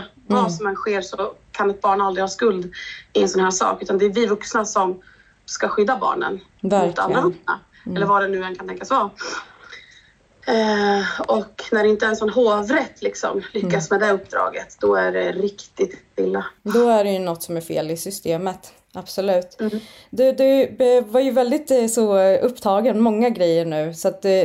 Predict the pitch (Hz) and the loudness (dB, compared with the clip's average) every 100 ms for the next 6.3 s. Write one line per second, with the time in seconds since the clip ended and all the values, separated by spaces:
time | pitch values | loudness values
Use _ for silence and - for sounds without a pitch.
0 | 180 214 208 208 202 226 247 226 185 180 | 2 0 2 0 0 2 0 2 2 0
1 | 190 196 196 202 190 208 208 208 196 190 | -2 -2 -2 -2 -2 -6 -4 -2 0 0
2 | 196 - 254 208 185 175 196 170 170 170 | -2 0 0 0 -4 -6 -6 -2 -2 -2
3 | 160 160 - 170 190 - 175 165 165 170 | 0 -2 -4 -4 -6 -2 -4 -4 -6 -8
4 | - 175 165 190 190 180 196 214 165 160 | -6 -2 0 2 -2 -2 -2 0 -2 -6
5 | 170 160 - - 165 - 170 170 175 165 | -8 -8 -10 -10 -10 -8 -6 -4 -2 0
6 | 165 165 165 | 0 0 -6